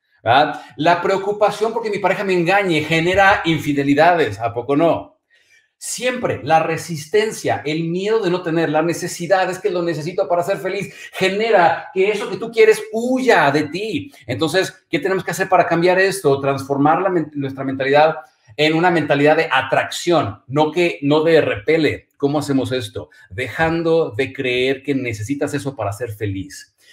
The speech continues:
Desde muy pequeños nos dicen que necesitamos esas cosas para ser felices. La realidad es que no. Tú puedes ser feliz,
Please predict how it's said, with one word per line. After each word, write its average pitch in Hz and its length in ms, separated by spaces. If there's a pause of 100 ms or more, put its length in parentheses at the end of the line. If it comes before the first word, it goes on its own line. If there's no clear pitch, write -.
(200)
Desde 95 160
muy 135 120
pequeños 143 440
nos 110 160
dicen 135 280
que 123 80
necesitamos 113 680
esas 123 180
cosas 131 240
para 101 220
ser 104 160
felices. - 580 (480)
La 120 120
realidad 113 340
es 117 80
que 131 140
no. 156 200
Tú 143 160
puedes 135 220
ser 143 140
feliz, 127 360